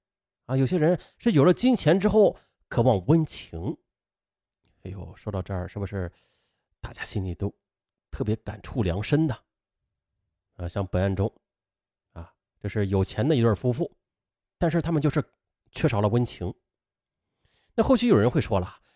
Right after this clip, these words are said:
这对夫妇就是太倒霉了，撞上了两个特别难缠的二奶、二爷啊。啊，其实啊，在性爱和钞票的问题上，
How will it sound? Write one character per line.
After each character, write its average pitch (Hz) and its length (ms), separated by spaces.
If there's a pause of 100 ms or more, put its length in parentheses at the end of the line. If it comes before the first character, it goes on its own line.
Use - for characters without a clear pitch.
(160)
这 185 100
对 226 140
夫 254 160
妇 220 140
就 208 100
是 208 120
太 - 240
倒 92 200
霉 85 240
了， 202 220 (320)
撞 254 160
上 226 100
了 196 80
两 170 240
个 196 280
特 233 120
别 220 120
难 190 200
缠 180 160
的 190 60
二 202 160
奶、 117 280 (420)
二 160 180
爷 110 160
啊。 180 140 (480)
啊， - 160 (600)
其 - 200
实 - 140
啊， - 200 (680)
在 226 140
性 233 500
爱 180 320 (220)
和 - 160
钞 - 400
票 - 400
的 90 120
问 90 160
题 87 200
上， - 260